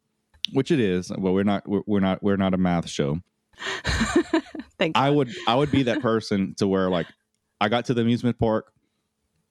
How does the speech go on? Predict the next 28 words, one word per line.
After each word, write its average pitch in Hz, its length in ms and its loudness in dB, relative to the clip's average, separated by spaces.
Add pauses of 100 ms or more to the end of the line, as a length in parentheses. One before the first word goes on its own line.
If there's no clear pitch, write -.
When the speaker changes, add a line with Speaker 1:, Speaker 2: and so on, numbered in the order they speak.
(220)
Speaker 1:
and 90 440 0 (100)
I 95 80 0
jumped 101 280 -2
on 104 100 2
this 101 160 0
roller 92 200 0
coaster 90 540 -2 (200)
and 87 140 0
I've 85 120 -2
been 85 140 0
on 85 180 -2
it 82 200 -4
for 82 140 -2
a 78 140 -2
very 80 760 -2 (220)
long 80 320 -2
time. 71 380 -4
And 104 380 0
th-, 110 200 -4
to, 104 180 -2
to - 180 -2
me, 107 240 2
I'm 87 140 2
just - 180 -4
like, 80 220 -2 (1160)
you 107 100 2
know, 90 260 2
like, 95 240 -2